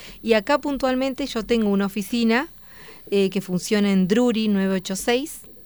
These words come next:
y el teléfono es cuatro veintidós, ocho ocho cuatro,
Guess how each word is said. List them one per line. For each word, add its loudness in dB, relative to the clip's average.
y 0
el 0
teléfono 0
es -2
cuatro -2
veintidós, 0
ocho -2
ocho -4
cuatro, -2